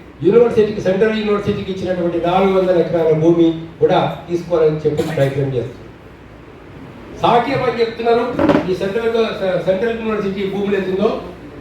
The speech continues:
మేము ఎప్పుడో దానికి ఒక మూడు వందల ఎనభై ఎకరాలు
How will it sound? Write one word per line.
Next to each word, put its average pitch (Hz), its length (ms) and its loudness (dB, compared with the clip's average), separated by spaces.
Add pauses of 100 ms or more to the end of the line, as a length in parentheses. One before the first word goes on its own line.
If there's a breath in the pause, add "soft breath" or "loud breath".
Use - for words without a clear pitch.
(180)
మేము 220 220 4
ఎప్పుడో 247 600 0 (640)
దానికి 196 360 2
ఒక 190 80 0
మూడు 220 220 0
వందల 226 220 0
ఎనభై 208 220 -2
ఎకరాలు 208 540 0